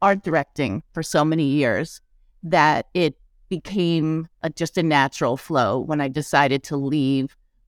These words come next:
full-time creative director at my last job. I basically had done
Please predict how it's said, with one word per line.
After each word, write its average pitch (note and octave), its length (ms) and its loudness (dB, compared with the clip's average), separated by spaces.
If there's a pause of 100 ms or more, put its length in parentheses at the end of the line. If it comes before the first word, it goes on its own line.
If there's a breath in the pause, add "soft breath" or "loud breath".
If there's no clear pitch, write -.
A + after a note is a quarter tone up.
full-time D3 680 0 (540)
creative D#3+ 480 0
director C#3+ 760 0 (100)
at D3 140 -2
my C#3 120 0
last D3+ 380 -2
job. C#3 420 0 (680)
I E3 160 2
basically D#3+ 640 -4
had D#3+ 220 -4 (100)
done D3+ 580 0